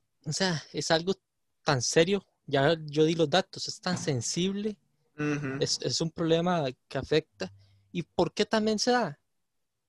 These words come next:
Speaker 1: Yo digo que es por eso no, no, no hacerse el examen. Porque no, no, me, me quita la masculinidad, no, no puedo.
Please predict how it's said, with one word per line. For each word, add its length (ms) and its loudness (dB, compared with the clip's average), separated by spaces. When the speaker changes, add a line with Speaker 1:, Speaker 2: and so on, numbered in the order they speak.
Speaker 1:
Yo 240 2
digo 220 2
que 140 -6
es 80 -4
por 200 0
eso 220 0
no, 200 0
no, 220 0
no 260 -2
hacerse 280 -4
el 80 -6
examen. 420 -4
Porque 260 -4
no, 400 4
no, 220 0
me, 240 -4
me 120 -6
quita 320 -4
la 120 0
masculinidad, 640 -4
no, 220 -2
no 120 -4
puedo. 260 0